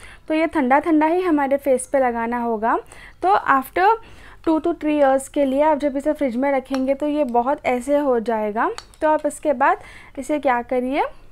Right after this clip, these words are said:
अपने स्किन पे जब ये लगाएंगे आप तो इसे ऐसे मसाज करिए, बिल्कुल स्लोली, स्लोली आप इसे अच्छे से सर्कुलर मोशन में आपके फेस पर, फेस लिफ्ट करते हुए, डाउनवर्ड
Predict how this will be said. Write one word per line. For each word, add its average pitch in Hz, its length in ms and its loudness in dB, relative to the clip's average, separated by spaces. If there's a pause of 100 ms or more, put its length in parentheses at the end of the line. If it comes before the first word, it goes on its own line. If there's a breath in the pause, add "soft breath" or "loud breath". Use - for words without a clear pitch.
(1400 soft breath)
अपने 302 300 0
स्किन 277 380 0
पे 320 200 -2 (500 loud breath)
जब 294 120 0
ये 302 60 4
लगाएंगे 247 560 0
आप 262 240 0
तो - 60 -4
इसे - 240 -4
ऐसे 254 380 -2
मसाज 240 460 -4
करिए, 190 360 -12 (840 soft breath)
बिल्कुल 330 360 2
स्लोली, 311 500 6
स्लोली 311 320 2
आप 320 220 2
इसे 311 180 -2
अच्छे 285 500 2
से 330 240 -2 (280)
सर्कुलर 294 440 4
मोशन 269 380 -2
में 269 160 -2
आपके 269 480 -4
फेस 269 360 0
पर, 330 220 2
फेस 320 360 0
लिफ्ट 294 240 -4
करते 269 340 0
हुए, 262 240 2
डाउनवर्ड 269 420 0